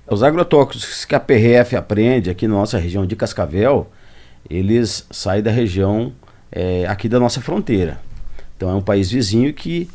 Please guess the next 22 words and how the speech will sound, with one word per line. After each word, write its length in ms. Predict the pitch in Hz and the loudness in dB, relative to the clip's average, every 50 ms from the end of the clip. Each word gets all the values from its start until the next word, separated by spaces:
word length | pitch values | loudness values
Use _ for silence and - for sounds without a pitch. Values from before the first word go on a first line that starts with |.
| - - - - - - | -16 -16 -16 -14 -12 -10
é, 240 | - - - - - - - | -6 -4 -4 -4 -6 0 2
ele 140 | - 101 | 4 6
tem 220 | - - 120 113 110 | 6 6 8 6 6
a, 120 | 107 104 | 6 4
a 120 | - - 104 | 4 4 4
origem 360 | 101 101 101 98 90 113 110 | 4 4 4 4 2 2 0
estrangeira, 720 | 101 - - 160 160 104 101 131 165 175 135 80 67 - - - - - - - - - - | 0 0 0 0 2 2 2 2 2 2 0 0 -2 -6 -12 -16 -16 -16 -18 -18 -18 -12 -10
então, 240 | 98 98 - 107 123 | -6 -2 -2 -2 0
por 180 | - 143 120 | 0 0 0
isso, 180 | 107 - - 135 | 0 0 0 -2
ele 100 | 123 117 | -4 -6
se 100 | - - | -6 -2
torna, 400 | - 113 117 120 131 139 156 156 - - | 0 2 2 2 0 -2 -4 -8 -10 -8
é, 300 | - 92 95 92 92 92 - | -6 -4 -2 -2 -2 0 0
ilegal, 440 | 120 139 156 156 113 110 101 104 104 | 2 2 2 2 4 4 4 4 4
porque 140 | - - | 2 0
ele 80 | 127 127 | 2 2
não 120 | 151 151 | 2 0
tem 140 | - - 117 | 0 0 0
as 100 | 117 113 | 0 0
autorizações 480 | 123 107 - 120 123 131 127 - 123 113 | -2 -4 -4 -4 -4 -4 -4 -2 -2 0
brasileiras. 640 | 120 123 135 170 156 123 92 85 78 - - - | 0 0 0 0 2 2 2 2 0 -2 -8 -12